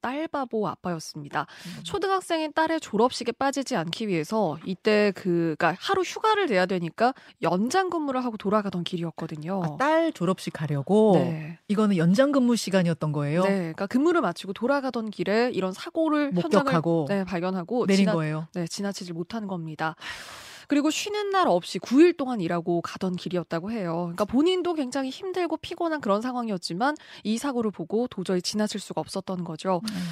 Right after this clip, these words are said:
Speaker 1: 이 사고를 도운 이 운전자의 아내가 이렇게 이야기를 했거든요.
Speaker 2: 음.
Speaker 1: 남편은 다시 그 자리에 그 시간에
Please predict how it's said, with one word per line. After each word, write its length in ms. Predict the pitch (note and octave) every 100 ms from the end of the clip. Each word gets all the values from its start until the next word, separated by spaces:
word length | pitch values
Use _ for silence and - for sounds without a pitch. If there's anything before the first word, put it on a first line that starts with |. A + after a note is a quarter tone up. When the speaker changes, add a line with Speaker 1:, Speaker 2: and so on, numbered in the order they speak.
| D3+ D3
Speaker 1:
이 40 | F3+
사고를 420 | - G4 G4+ G4
도운 220 | D#4 D4
이 80 | F3
운전자의 420 | F#3+ G3+ A3 G#3+
아내가 280 | D#3 E3+ F3+
이렇게 340 | G#3+ C4 -
이야기를 320 | F#3+ F3 F3+ G3
했거든요. 600 | - F3 E3 E3 A3 C4+
Speaker 2:
음. 60 | G3 E3+ D#3+ -
Speaker 1:
남편은 800 | F3+ F#3+ B3 C#4+ C4 D4 A#3+ A#2+
다시 340 | - A#3 E4+
그 220 | D#4+ B3+
자리에 300 | B3 D4 C#4+
그 140 | C4+ A3+
시간에 380 | G3+ A3 G3